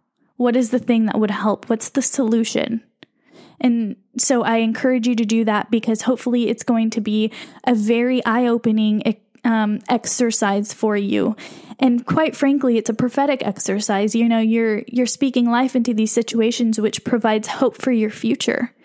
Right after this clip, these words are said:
And so I encourage you to do that. And I hope that, you know, if you do this,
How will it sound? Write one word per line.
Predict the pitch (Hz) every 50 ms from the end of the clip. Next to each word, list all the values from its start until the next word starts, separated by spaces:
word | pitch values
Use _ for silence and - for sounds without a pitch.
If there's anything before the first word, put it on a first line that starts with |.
| - - - - - - - - _ -
And | 254 247 240 240 233 233 226 226 226 214 - -
so | - - 262 247
I | - - 240
encourage | 247 240 240 - - 254 247 226
you | 262 262
to | 233 247
do | 220 254 277 311
that. | 247 196 - - - - _ -
And | 269 233 226
I | 214
hope | 220 214 - 254 262 254 - -
that, | - 247 233 233 226 220 - - - - - -
you | - 247 240
know, | 240 226 220 220 226 - -
if | - 254 226 -
you | 254 247
do | 233 226 254 262 277
this, | 233 247 254 240 240 240 - - -